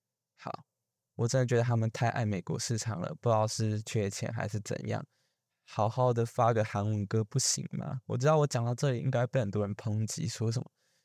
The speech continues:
就是他们的特色啊，但是我真的不觉得这是他们特色欸，这根本就是太商业，然后就是要迎合一个欧美市场。然后我前几天看到，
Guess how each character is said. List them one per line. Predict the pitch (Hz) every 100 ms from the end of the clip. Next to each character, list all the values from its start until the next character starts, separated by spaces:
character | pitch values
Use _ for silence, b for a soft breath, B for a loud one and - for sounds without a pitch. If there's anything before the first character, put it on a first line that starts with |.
| _
就 | - 175
是 |
他 | 170 160
们 | 160
的 | 147
特 | - 165 147
色 | 139 - 151 131
啊， | 110 107 - _ -
但 |
是 | 156 135
我 | 110
真 | 131
的 | 123
不 | -
觉 | 123 107
得 |
这 | 98 113
是 |
他 | 113
们 | 104
特 | 98 123 104
色 | - 113
欸， | 156 -
这 | 156
根 | 156
本 | 135
就 |
是 | 143
太 | - 147 117
商 | 131 123
业， | 135 123
然 | 113
后 | 127
就 |
是 | 131 151
要 | -
迎 | - 120
合 | 127 117
一 | 117
个 | 113 -
欧 | 127 127
美 | 131 -
市 | - 127
场。 | 113 - - _ _ _ _ -
然 | 120
后 | 123
我 | 123
前 | -
几 | 110
天 | 110 113 104
看 | 113 120
到， | 117